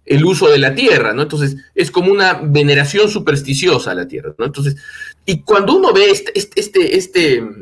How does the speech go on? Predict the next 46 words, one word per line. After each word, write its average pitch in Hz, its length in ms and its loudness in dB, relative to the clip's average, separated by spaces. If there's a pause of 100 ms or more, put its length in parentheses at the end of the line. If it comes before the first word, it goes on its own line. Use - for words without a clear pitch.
(720)
eh, - 220 -2
esta 151 200 -2
travestía 135 720 -2
que 147 100 -2
hubo 139 180 2
ahí, 135 180 2
¿no? 123 120 -2
De 143 80 0
un, 147 380 0
una 170 160 0
estatua 151 420 0
nueva 165 560 2
que 139 140 0
representa 139 440 -2
a 143 40 2
la 135 100 0
Pachamama 147 640 2
para 131 200 2
la 131 80 0
Amazonía. 131 400 -2
Uno 175 80 0
dice, 165 240 -2 (260)
"Esto 233 340 2
no 220 120 4
es 247 100 0
ni 202 140 0
siquiera 170 380 -2
un 233 100 -4
paganismo 190 520 0
tradicional, 143 720 0
esto 180 200 -2
es 180 60 -4
una 208 180 2
religión 160 400 0
nueva." 175 460 2
<laughs> - 60 0 (720)
Y, 226 300 0 (100)
y 185 60 0
en 180 80 0
efecto 175 400 -2
es 151 80 -2
una 180 160 0
religión 139 340 0
nueva, 143 380 -2 (120)
porque 143 600 2
es - 260 -8